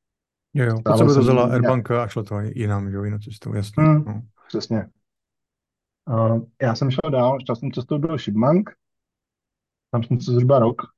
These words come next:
Speaker 2: eh, snažil pomáhat, eh, úplně, úplně mi to moc nešlo a, eh, zavětřil jsem zajímavou příležitost ve firmě Atacama.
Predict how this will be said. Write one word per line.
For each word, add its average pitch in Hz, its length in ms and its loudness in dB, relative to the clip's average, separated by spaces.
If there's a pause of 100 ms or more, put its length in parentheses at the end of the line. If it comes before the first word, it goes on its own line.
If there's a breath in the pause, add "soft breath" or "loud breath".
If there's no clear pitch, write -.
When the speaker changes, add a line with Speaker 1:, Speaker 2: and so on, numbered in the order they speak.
Speaker 2:
eh, 113 500 0 (1000)
snažil 120 540 4 (380)
pomáhat, 120 540 2
eh, 117 920 2 (680)
úplně, 131 480 2
úplně 123 280 0
mi 123 100 4
to 135 80 0
moc 180 140 0
nešlo 135 560 -2 (240)
a, 110 580 2 (800)
eh, 104 440 4 (140)
zavětřil 117 600 0
jsem 120 340 2
zajímavou 113 380 4
příležitost 117 800 -2
ve 117 220 -4
firmě 120 260 0
Atacama. 107 540 0